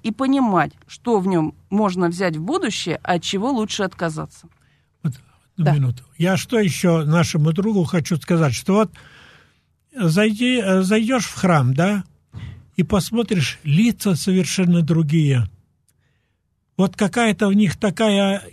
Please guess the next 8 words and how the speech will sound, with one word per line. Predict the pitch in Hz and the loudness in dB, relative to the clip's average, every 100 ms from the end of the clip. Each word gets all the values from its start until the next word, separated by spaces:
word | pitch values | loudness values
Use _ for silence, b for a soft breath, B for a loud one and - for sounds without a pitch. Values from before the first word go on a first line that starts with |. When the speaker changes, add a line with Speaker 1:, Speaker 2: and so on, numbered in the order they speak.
| - | -4
Speaker 2:
и | 196 220 220 - | 0 2 0 -4
трагичность, | - 220 170 196 185 - - 147 - - _ _ _ _ _ _ | -2 0 2 2 0 -4 -2 -2 -2 -14 _ _ _ _ _ _
и | 202 | 2
надежда, | 226 226 180 220 214 156 143 160 139 123 - _ _ _ _ _ | 2 2 2 2 2 0 0 0 0 -2 -10 _ _ _ _ _
и | - 202 220 220 | 0 2 4 2
абсолютное | 214 196 - 214 208 233 - 214 208 | 0 -4 -2 0 0 0 0 0 0
вот | 202 | 0
это | 214 185 214 | -2 0 0